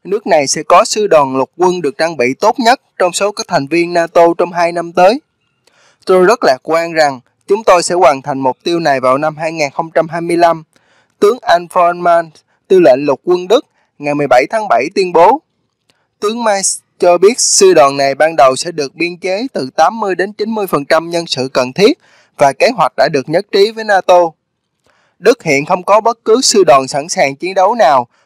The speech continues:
vốn yêu cầu quy mô hơn hai mươi ngàn quân. Quân đội Đức muốn xây dựng ba sư đoàn như vậy, trong đó có đơn vị thứ hai sẽ sẵn sàng làm nhiệm vụ vào năm hai nghìn không trăm hai mươi bảy, hai năm sau khi sư đoàn đầu tiên hoạt động."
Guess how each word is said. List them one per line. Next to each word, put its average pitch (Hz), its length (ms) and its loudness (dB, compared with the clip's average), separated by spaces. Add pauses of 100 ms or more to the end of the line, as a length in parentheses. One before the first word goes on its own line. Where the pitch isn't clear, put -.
(120)
vốn 190 260 0
yêu 202 180 0
cầu 147 180 4
quy 165 180 0
mô 175 220 2
hơn 175 280 -2
hai 165 180 0
mươi 180 160 -4
ngàn 147 240 -2
quân. 170 220 0 (840)
Quân 185 240 4
đội 131 200 6
Đức 226 180 -4
muốn 214 180 -10
xây 190 240 -4
dựng 135 240 -4
ba 165 160 2
sư 190 200 2
đoàn 139 260 4
như 175 120 -6
vậy, 127 360 0 (340)
trong 175 120 -2
đó 185 120 2
có 220 140 -6
đơn 185 180 -4
vị 139 220 -2
thứ 214 160 -8
hai 185 240 -2
sẽ 170 120 -8
sẵn 170 220 -2
sàng 139 260 0
làm 131 260 -2
nhiệm 139 180 -4
vụ 127 240 0
vào 139 140 0
năm 151 180 -4
hai 156 120 -10
nghìn 147 180 -4
không 160 160 -10
trăm 160 180 0
hai 165 80 -4
mươi 160 160 -4
bảy, 131 320 2 (460)
hai 175 220 2
năm 170 180 4
sau 185 160 -2
khi 175 160 0
sư 185 180 0
đoàn 135 240 4
đầu 131 160 0
tiên 175 220 -6
hoạt 156 220 -6
động." 117 280 0